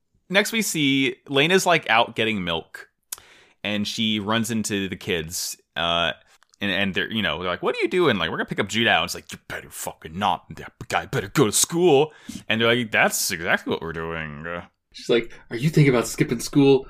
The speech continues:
Speaker 2: Not on my fucking watch."
Speaker 1: Yeah. <laughs> She is, like,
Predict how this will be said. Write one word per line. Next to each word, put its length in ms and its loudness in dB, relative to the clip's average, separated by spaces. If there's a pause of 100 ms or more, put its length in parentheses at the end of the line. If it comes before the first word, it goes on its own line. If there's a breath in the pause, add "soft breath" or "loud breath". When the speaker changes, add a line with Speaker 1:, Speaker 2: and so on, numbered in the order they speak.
(140 loud breath)
Speaker 2:
Not 180 6
on 60 4
my 120 6
fucking 400 2
watch." 440 2 (420)
Speaker 1:
Yeah. 260 2
<laughs> 540 -14
She 240 -2
is, 160 6
like, 420 4